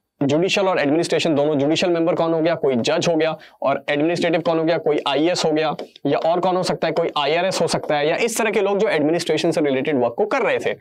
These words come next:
ठीक है, the appeals against the orders of administrative tribunal shall lie before the divisional bench of the concerned high court, यानी कि जो भी सेंट्रल एडमिनिस्ट्रेटिव ट्रिब्यूनल में आपको जजमेंट मिला है, अगर आप उसके खिलाफ जाना चाहते हैं, उसकी अपील करना चाहते हैं, तो आप कहाँ पे जाएंगे? सीधे सुप्रीम कोर्ट नहीं जाएंगे,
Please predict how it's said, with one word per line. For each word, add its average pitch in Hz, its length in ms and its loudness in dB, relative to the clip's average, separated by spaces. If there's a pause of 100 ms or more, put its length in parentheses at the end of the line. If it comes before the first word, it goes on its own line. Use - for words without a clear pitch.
(320)
ठीक 269 180 0
है, - 200 -4
the - 400 -4
appeals 262 460 0
against 220 360 0
the 196 100 0
orders 190 320 2
of 208 120 0
administrative 165 580 0
tribunal 156 320 0
shall 143 260 0
lie 131 240 2
before 127 220 0
the 131 220 2
divisional 135 380 0
bench 123 280 0
of 139 140 0
the 123 120 -2
concerned 123 400 0
high 190 100 2 (100)
court, 120 180 0
यानी 120 160 0
कि 220 240 -2 (340)
जो 175 280 2
भी 262 180 0
सेंट्रल 190 340 -2
एडमिनिस्ट्रेटिव 175 520 0
ट्रिब्यूनल 151 320 0
में 165 120 0
आपको 151 240 -2
जजमेंट 135 400 0
मिला 123 160 0
है, 170 140 0
अगर 147 160 0
आप 139 100 0
उसके 170 260 -2 (360)
खिलाफ 175 320 0
जाना 143 260 0
चाहते 123 280 0
हैं, 139 180 0
उसकी 170 220 -2
अपील 190 360 0
करना 156 280 0
चाहते 131 280 0
हैं, 151 200 0
तो 175 80 0
आप 156 140 0
कहाँ 185 240 0
पे 190 120 0
जाएंगे? 180 320 0
सीधे 156 260 -2
सुप्रीम 160 400 0
कोर्ट 185 180 0
नहीं 220 180 0
जाएंगे, 165 380 0